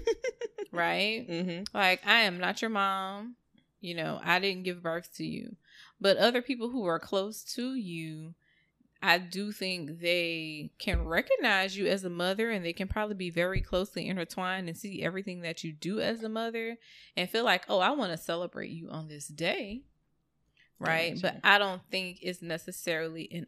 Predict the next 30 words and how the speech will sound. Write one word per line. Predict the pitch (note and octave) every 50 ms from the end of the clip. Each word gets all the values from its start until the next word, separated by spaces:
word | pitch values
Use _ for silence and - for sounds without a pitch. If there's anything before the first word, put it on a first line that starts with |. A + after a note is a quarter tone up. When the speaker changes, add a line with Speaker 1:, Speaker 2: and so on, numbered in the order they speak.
| - _ -
Speaker 1:
obligation | - C#3+ D3 E3+ E3 D3 C3+ D3+ - _ _ - D#3 C#3 B2 C3 C#3 E3 - - D3+ D3+ D3 C#3+ D3 F3 - - - - B3 A3+ - -
or | F#3+ F3 E3+
it's | E3+ E3+ - -
like | D#3+ D#3+ D3+ - -
a, | B2+ B2 B2 G#2 E2+ E2 - - -
"Oh, | G3 G3 D3+ C3+ D3 C#3
man, | - D3+ D#3+ D3 A#2+ G#2+ G#2 F#2 E2
like, | - - F2 E2+ - -
you | F3+ F3+ G3 F3+ D#3 - - -
have | - D#3 C#3+ C#3+ -
to | - E3
do | - D#3+ D#3
something | C#3+ - D3 D3+ D3+ - - -
for | - D2+
me | - - -
for | - - -
Mother's | E3 - - - - - -
Day." | - - - - - E3 _ _ _ _ _ - -
Speaker 2:
Gotcha. | - - - - - C#3+ - -
See, | - - E3+ G3
I |
had | A#3 A#3+
a | - -
slightly | - - - E3+ D#3 D#3+ D#3+ - - D#3+ D#3
different | D3 C#3 C3 C3+ - G#2 A2 - - F3+ F3+
opinion. | F#3 - - G#3 F#3+ G3 G3 G3 G3 G3 - -
I | - D3 D#3
was | D#3+ E3+ F3
thinking | - - D3+ D3+ C#3 C#3 C3+ C#3 C3+
that | C3 B2 B2+ B2 -